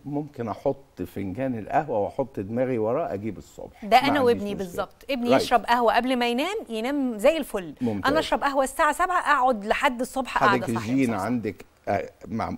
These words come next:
Speaker 1: م-، آه، متأكتف،
Speaker 2: أكتف.
Speaker 1: آه، هو لا، هو خامل. ف-،
Speaker 2: مم.
Speaker 1: وفي ناس في نص حياتها الأولاني يبقى
Speaker 2: مم.
Speaker 1: خامل، وبعد كده هو ينشط.
Speaker 2: طب الريجولر إيه بقى؟ يعني إحنا لو خدنا إن الطبيعي،
Speaker 1: سؤال
Speaker 2: المتوسط.
Speaker 1: رائع، هو ده يعتبر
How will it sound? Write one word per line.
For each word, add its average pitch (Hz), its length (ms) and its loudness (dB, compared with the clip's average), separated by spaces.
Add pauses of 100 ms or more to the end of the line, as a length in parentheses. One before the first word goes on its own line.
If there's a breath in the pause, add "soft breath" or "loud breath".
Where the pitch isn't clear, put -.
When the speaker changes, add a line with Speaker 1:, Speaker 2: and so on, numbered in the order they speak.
(120)
Speaker 1:
م-، 101 120 -4
آه، 95 320 -4
متأكتف، - 600 0
Speaker 2:
أكتف. 139 240 2
Speaker 1:
آه، 98 260 0
هو 110 300 -2
لا، 92 140 -8 (200)
هو 104 120 -2
خامل. - 280 -14 (240)
ف-، - 100 -10
Speaker 2:
مم. 156 160 2 (680 loud breath)
Speaker 1:
وفي 120 340 -2
ناس 175 280 0
في - 160 -6
نص 143 460 -2
حياتها 110 540 -2
الأولاني 87 640 -6 (120)
يبقى 98 220 -4
Speaker 2:
مم. - 60 -12
Speaker 1:
خامل، 76 380 -8
وبعد 113 340 -2
كده 110 200 -4
هو 131 240 0
ينشط. 98 160 -14 (160)
Speaker 2:
طب 214 120 0
الريجولر 226 420 -4
إيه 170 160 -10
بقى؟ 160 140 -10
يعني 190 160 -4
إحنا 240 140 -6
لو 185 100 -4
خدنا 208 420 -8
إن 185 160 -10
الطبيعي، 185 760 -4
Speaker 1:
سؤال 139 260 4
Speaker 2:
المتوسط. 147 180 4
Speaker 1:
رائع، 92 400 2
هو 139 480 0
ده 107 200 0
يعتبر 117 800 -2